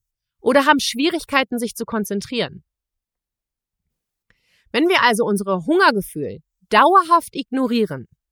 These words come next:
ist die Folge, dass wir unseren Stoffwechsel, sagen wir mal, ausbremsen. Und dann entsteht ein Riesenproblem. Denn wenn du nicht mehr richtig und vor allen Dingen auch wenn du zu wenig isst,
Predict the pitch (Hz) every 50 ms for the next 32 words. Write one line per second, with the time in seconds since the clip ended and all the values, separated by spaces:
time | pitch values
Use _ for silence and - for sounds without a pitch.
0 | _ _ _ _ _ _ - 185 - - 165 156 - - 170 165 165 160 160 170
1 | 185 226 320 381 _ _ _ _ _ _ _ _ _ _ _ - 208 - 233 208
2 | 214 208 196 208 190 180 165 - - - 208 220 277 - - - - 262 277 -
3 | - - 294 285 277 247 196 208 202 240 233 233 220 220 214 208 202 208 - -
4 | 165 165 165 156 - - - - 123 135 135 - - 101 - - _ _ _ _
5 | _ _ _ _ _ _ _ _ - 165 160 151 _ - 180 180 226 285 349 415
6 | 440 - _ - 254 233 - - 254 - - 226 214 196 208 202 190 170 180 165
7 | - 185 160 - 143 131 110 107 - _ _ _ _ _ _ _ _ _ _ _
8 | _ _ _ _ _ _ _ _ _ - - - _ _ - - 214 226 233 240
9 | 240 247 302 330 - - 285 254 233 208 277 392 - - - - - 165 226 311
10 | _ _ _ _ _ _ _ _ _ _ _ _ _ _ _ _ - 247 262 -
11 | - 220 - - 240 269 277 247 214 196 196 - 165 175 - 190 208 214 185 185
12 | - - - 175 151 151 196 233 285 302 269 196 170 - - 147 165 277 - -
13 | -